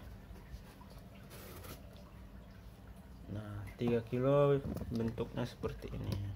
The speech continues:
Untuk yang tiga kilo itu diisi ketika panen tanpa ada penyortiran. Jadi langsung buahnya dimasukin ke sini, kadang dapatnya yang agak keras,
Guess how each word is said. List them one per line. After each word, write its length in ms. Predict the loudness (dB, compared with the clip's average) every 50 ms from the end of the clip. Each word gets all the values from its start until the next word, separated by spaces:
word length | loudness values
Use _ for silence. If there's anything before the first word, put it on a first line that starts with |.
| -6 -8 -10 -12 -14 -14 -14 -14 -14 -14 -12 -8 -8 -6 -6 -8 -10 -12 -14 -14 -14 -14 -14 -8 0 4 4
Untuk 240 | 6 8 8 8 8
yang 160 | 8 8 6
tiga 320 | 6 8 12 12 12 12
kilo 480 | 10 8 8 10 12 12 12 12 12 12
itu 400 | 10 4 2 2 4 4 6 8
diisi 560 | 8 6 6 6 6 4 4 4 4 0 0
ketika 480 | 2 0 0 2 2 4 4 4 4 4
panen 480 | 6 6 6 6 6 4 4 4 2 4 4
tanpa 480 | 4 6 6 4 2 2 2 4 4
ada 320 | 4 4 6 6 6 6 6
penyortiran. 960 | 4 4 4 6 6 4 4 4 4 4 6 6 6 6 4 2 0 -4 -6 -12 -12 -14 -14 -14 -12 -12 -12 -12 -10 -2
Jadi 320 | 2 4 4 6 8 8
langsung 800 | 10 10 10 10 8 6 4 4 6 6 6 6 6 4 4 4
buahnya 720 | 6 8 8 8 6 6 2 4 4 6 6 6 4 4 0 -4 -4 -2
dimasukin 560 | 0 2 2 2 2 2 2 4 4 4 4
ke 160 | 2 0 -2
sini, 400 | 0 2 2 4 6 6 4 4
kadang 320 | 6 6 6 6 6 6 6
dapatnya 540 | 6 6 6 6 4 4 6 4 2 2 2
yang 80 | 2
agak 320 | 2 2 4 4 2 2 2 0
keras, 560 | 2 4 8 10 10 12 12 10 8 6 2